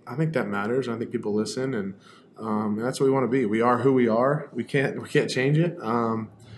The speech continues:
you know, I'm not gonna change who I am. Um, you know, I wanna be better. I wanna be a better person, a better husband, wife,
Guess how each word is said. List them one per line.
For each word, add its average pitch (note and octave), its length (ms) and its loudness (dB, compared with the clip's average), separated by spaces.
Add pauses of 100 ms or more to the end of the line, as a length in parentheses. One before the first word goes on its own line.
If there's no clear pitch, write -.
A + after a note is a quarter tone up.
(240)
you A2+ 80 -4
know, G#2 80 0
I'm A2 100 0
not A#2+ 100 0
gonna A2+ 140 0
change A#2 300 -2
who A#2+ 100 2
I A2 180 2
am. A#2+ 440 2 (280)
Um, A2 560 -6 (280)
you A#2 100 -4
know, G#2 240 -2 (380)
I A#2 40 -2
wanna A#2 140 2
be A#2 60 2
better. A#2+ 300 4
I B2 40 6
wanna A2+ 120 2
be A2+ 80 2
a A2 40 2
better A2 180 0
person, A#2 320 0
a - 20 -2
better G#2+ 220 0
husband, A2 340 0
wife, A2 380 0